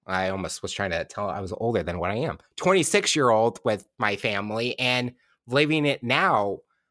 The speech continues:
I hope that I can help someone, one person, tens peop-, tens of people. But I knew that my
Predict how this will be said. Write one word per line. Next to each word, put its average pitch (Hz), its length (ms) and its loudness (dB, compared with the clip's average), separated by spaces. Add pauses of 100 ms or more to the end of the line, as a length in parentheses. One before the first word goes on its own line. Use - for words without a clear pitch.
(200)
I 165 220 2
hope 165 300 -2
that 147 200 0
I 131 180 2
can 139 240 -4
help 147 460 0
someone, 98 840 -4
one 135 340 0
person, 90 540 -6
tens 147 420 -2
peop-, - 400 -8
tens 156 340 -2
of 110 120 -2
people. 87 520 -6 (480)
But 139 260 0 (640)
I 139 200 4
knew 147 220 4
that 120 240 0
my 117 400 -2